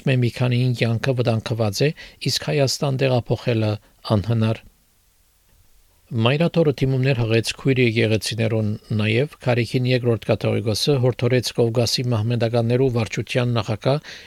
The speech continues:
Շեյխուլ Իսլամ Ալլաշուքուր Փաշազադեին, որ մարդասիրական իրգոչման հավատարիմ, արարագայական քայլեր ձեռնարկի ադրբեջանական հրահրիչ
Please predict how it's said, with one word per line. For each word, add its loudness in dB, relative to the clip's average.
Շեյխուլ 0
Իսլամ 2
Ալլաշուքուր -2
Փաշազադեին, 2
որ 0
մարդասիրական -2
իրգոչման 0
հավատարիմ, 0
արարագայական 0
քայլեր 0
ձեռնարկի -2
ադրբեջանական -2
հրահրիչ 0